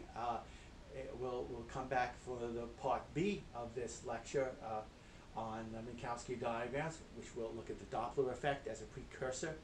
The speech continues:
to the twin paradox, and then do a thorough, uh, discussion of the twin, of the twin paradox, actually in such a way that will set us up for a discussion of the equivalence principle when we come to general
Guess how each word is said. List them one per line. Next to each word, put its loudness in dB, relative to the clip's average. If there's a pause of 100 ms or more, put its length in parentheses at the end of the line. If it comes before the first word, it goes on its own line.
(340)
to 0
the -4
twin 0
paradox, 2
and 2
then 6
do 10
a 8
thorough, 8 (460)
uh, 2 (180)
discussion 2
of -4
the -6 (100)
twin, 0 (260)
of 2
the -2
twin 2
paradox, 4 (460)
actually 2
in 4
such 2
a 6
way 4
that -2
will -4
set 4
us 2
up 6 (440)
for 4
a 6
discussion 0
of -4
the -4
equivalence 6
principle -6 (300)
when -4
we -4
come -6
to -6 (240)
general -4